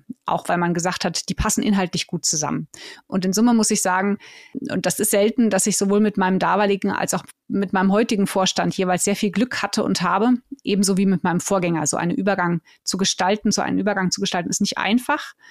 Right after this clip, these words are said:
Und das hat sehr gut funktioniert. Die Zusammenarbeit mit allen war und ist immer sehr vertrauensvoll, konstruktiv und das ist mir ganz wichtig, auch echt gut strukturiert. Und dann macht die Arbeit tatsächlich auch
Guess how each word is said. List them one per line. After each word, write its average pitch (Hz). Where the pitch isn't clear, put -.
Und -
das -
hat 180
sehr 208
gut 175
funktioniert. 170
Die 180
Zusammenarbeit 202
mit 196
allen 247
war 208
und 208
ist 220
immer 185
sehr 208
vertrauensvoll, 185
konstruktiv 208
und 190
das -
ist -
mir 190
ganz 180
wichtig, 175
auch -
echt 190
gut 202
strukturiert. -
Und 185
dann 170
macht -
die -
Arbeit 160
tatsächlich 175
auch -